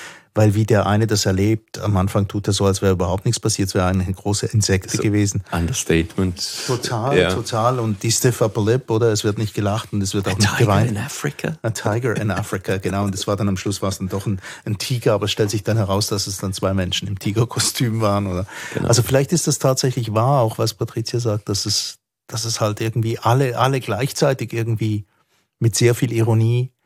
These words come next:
Speaker 1: begossen werden. Also man kann's nicht anders sagen. Es ist ja mehr, also es ist eine Gewaltsdusche, das ist nicht sanfte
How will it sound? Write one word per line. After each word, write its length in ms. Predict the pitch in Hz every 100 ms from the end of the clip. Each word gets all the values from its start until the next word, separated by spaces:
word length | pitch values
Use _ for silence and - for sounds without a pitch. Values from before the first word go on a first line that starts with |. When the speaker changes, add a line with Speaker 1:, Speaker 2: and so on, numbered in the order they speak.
| _ _ _ _ _ -
Speaker 1:
begossen 440 | 123 104 - 151
werden. 400 | 131 92 92 90 -
Also 180 | 113 107
man 80 |
kann's 160 | 107 113
nicht 160 | 131 110
anders 300 | 110 107 -
sagen. 300 | 95 110 92
Es 140 | 90
ist 120 | 95
ja 80 | 101
mehr, 200 | 107 107
also 180 | 95 101
es 80 | 98
ist 40 |
eine 120 | 104 101
Gewaltsdusche, 760 | 98 92 120 - 127 95 95
das 80 | 90
ist 100 | 98
nicht 300 | 110 - -
sanfte 640 | - - 104 107 - 104